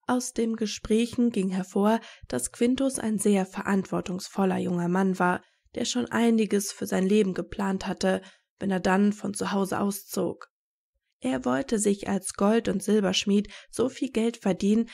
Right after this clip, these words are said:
dass er in den Cursus Honorum einsteigen konnte. Er wusste zwar, dass er keinesfalls alle Ämter schaffen würde, aber es war dennoch sein Traum, sich zumindest in einigen beteiligen zu können.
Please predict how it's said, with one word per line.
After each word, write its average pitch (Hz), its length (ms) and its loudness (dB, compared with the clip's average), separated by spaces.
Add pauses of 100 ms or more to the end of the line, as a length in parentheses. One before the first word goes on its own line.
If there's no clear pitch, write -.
(180)
dass 254 220 -4
er 254 220 -2
in 226 100 -2
den 214 180 -4
Cursus 226 600 0
Honorum 226 520 4 (240)
einsteigen 190 580 -2
konnte. - 500 -4 (720)
Er 226 200 0
wusste 226 400 0
zwar, 190 460 0
dass - 260 -8
er 190 80 -2
keinesfalls 208 880 0 (300)
alle 196 300 0
Ämter 240 400 -2
schaffen 226 480 -4
würde, 196 440 -2 (280)
aber 240 360 -2
es - 160 -6
war 247 80 -2
dennoch 240 280 0
sein 240 220 -4
Traum, 214 460 4 (200)
sich 254 220 -4
zumindest 220 540 2
in 196 220 -2
einigen 196 460 2
beteiligen 202 500 0
zu - 160 -12
können. - 400 -8